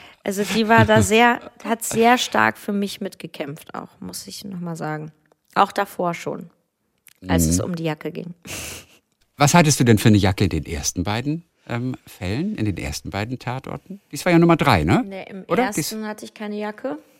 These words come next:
Speaker 2: Ach, da hast du gar keine Jacke.
Speaker 1: Im zweiten hatte ich eine Downjacke.
Speaker 2: Okay, also weil da noch Winter war.
Speaker 1: Ja.
Speaker 2: Und, und
Speaker 1: Bei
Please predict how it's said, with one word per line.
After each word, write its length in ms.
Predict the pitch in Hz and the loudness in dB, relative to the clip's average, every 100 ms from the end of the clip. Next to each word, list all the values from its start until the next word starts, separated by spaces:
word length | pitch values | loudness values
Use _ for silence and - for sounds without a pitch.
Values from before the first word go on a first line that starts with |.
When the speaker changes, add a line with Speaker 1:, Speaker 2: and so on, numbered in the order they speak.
| _ _ _ _ | _ _ _ _
Speaker 2:
Ach, 120 | 110 | -6
da 80 | 101 | -2
hast 160 | 90 87 | -2 -4
du 40 | |
gar 120 | - - | -6 -4
keine 200 | 80 76 | -2 -2
Jacke. 360 | 73 78 76 - _ | -4 -6 -8 -10 _
Speaker 1:
Im 140 | 180 185 | -18 -16
zweiten 440 | - 170 165 190 | -10 -8 -8 -8
hatte 180 | 180 180 | -8 -10
ich 160 | 170 - | -14 -14
eine 100 | 165 | -12
Downjacke. 840 | 160 160 180 156 147 - 175 151 _ _ _ _ _ _ _ | -10 -8 -8 -8 -10 -12 -14 -16 _ _ _ _ _ _ _
Speaker 2:
Okay, 440 | 95 90 - 76 65 | -6 -6 -6 -6 -2
also 300 | 98 92 78 | 0 2 0
weil 120 | 87 | 0
da 80 | 78 | -2
noch 200 | 78 78 | -4 -4
Winter 320 | 87 92 - | -4 -4 -10
war. 180 | 117 - - | -12 -10 -8
Speaker 1:
Ja. 240 | 226 185 _ - | -8 -8 _ -18
Speaker 2:
Und, 200 | - - | -16 -16
und 320 | - _ | -20 _
Speaker 1:
Bei 120 | - | -2